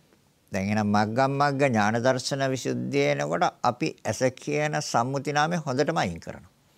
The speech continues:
මොකද එහෙම එකක් නැහැ. නැති නිසා. එහෙනම්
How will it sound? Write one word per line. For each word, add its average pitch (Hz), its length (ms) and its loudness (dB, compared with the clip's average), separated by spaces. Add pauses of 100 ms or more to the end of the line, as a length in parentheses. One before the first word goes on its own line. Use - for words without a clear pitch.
(560)
මොකද 120 240 -4
එහෙම 110 180 -2
එකක් 117 160 -6
නැහැ. 101 400 -4 (1600)
නැති 131 320 0
නිසා. - 320 -6 (2500)
එහෙනම් 139 540 -2